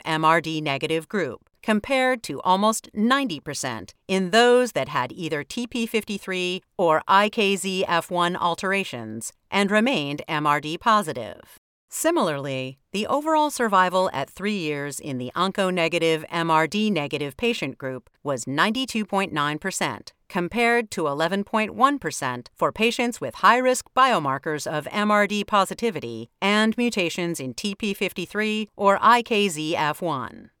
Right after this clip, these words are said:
Notably, the excellent outcomes for the M R D negative group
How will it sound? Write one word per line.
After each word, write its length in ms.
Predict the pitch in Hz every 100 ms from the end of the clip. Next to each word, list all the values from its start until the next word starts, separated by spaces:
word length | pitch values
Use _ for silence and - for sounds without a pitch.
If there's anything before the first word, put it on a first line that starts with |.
| _
Notably, 720 | 160 170 214 185 143 139 139 - -
the 120 | 214
excellent 480 | 240 262 285 277 -
outcomes 580 | 202 190 - 190 180 185
for 160 | - 143
the 180 | 135
M 200 | - 202
R 160 | 208 208
D 180 | 202 208
negative 480 | 214 233 170 135 123
group 340 | 151 131 123